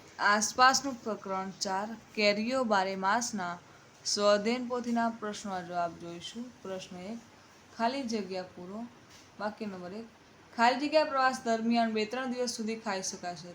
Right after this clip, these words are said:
તો દૂધપાક, ગાંઠિયા કે પાણીપુરી? તો આવશે ગાંઠિયા.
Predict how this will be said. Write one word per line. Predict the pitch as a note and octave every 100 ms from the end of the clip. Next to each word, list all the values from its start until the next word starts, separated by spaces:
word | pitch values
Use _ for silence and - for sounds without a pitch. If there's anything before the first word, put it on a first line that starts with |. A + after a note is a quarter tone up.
| -
તો | F3+
દૂધપાક, | F3+ F3+ - G3 A3+ A#3+ - - -
ગાંઠિયા | F#3+ G3+ B3+ A#3+
કે | A3+
પાણીપુરી? | A3 G#3+ F#3+ F#3 E3+ E3+
તો |
આવશે | F#3 F3 E3 G#3+ D4 - - - - F3+
ગાંઠિયા. | F#3 F3 F3+ E3+ E3